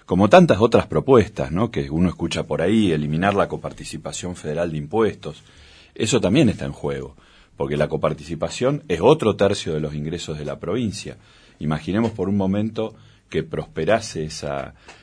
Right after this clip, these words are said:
esa propuesta, bueno, estaríamos, este, con las provincias absolutamente desfinanciadas. Eh, con lo cual es una elección que está, hay mucho en juego. Yo coincido con ese diagnóstico de angustia.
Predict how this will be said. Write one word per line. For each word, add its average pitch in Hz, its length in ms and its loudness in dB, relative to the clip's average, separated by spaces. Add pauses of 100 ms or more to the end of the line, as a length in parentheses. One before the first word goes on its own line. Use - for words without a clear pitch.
(140)
esa 82 320 -4
propuesta, 78 760 -6
bueno, 101 400 -10 (140)
estaríamos, 78 720 -2
este, 67 480 -8 (440)
con 73 220 -4
las 69 120 -8
provincias 80 600 -8
absolutamente 78 1040 -10 (540)
desfinanciadas. 76 1000 2 (480)
Eh, - 280 -12
con 107 140 -2
lo 120 80 2
cual 214 120 4
es 185 60 4
una 135 160 4
elección 107 260 0
que 127 60 -2
está, 104 220 0 (180)
hay 98 160 0
mucho 135 260 0
en 117 80 -2
juego. 120 460 0 (680)
Yo - 260 -2
coincido 107 400 4
con 95 140 6
ese 92 220 0
diagnóstico 80 1200 -4
de 78 160 -4
angustia. 98 640 -4